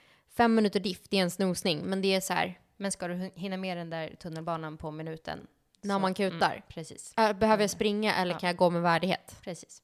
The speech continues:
Speaker 1: Ja. Så att, eh, det, ja,
Speaker 2: Ja.
Speaker 1: det var ett ganska tydligt svar för en gångs skull.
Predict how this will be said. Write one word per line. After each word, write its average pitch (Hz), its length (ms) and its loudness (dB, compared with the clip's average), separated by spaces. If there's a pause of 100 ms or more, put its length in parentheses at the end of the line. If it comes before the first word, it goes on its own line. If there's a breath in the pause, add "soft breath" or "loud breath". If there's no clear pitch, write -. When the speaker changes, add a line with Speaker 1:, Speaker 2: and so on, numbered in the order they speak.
Speaker 1:
Ja. 190 200 -4 (1000 soft breath)
Så - 180 -8
att, - 280 -8
eh, 214 280 2 (500)
det, 285 440 2 (680 loud breath)
ja, 320 220 0 (120)
Speaker 2:
Ja. 196 140 -2
Speaker 1:
det 214 60 -2
var 403 260 -4
ett - 300 -14
ganska - 300 -8 (220)
tydligt 269 420 -2
svar 160 180 2
för - 120 -4
en - 80 -8
gångs - 180 -8
skull. - 260 -12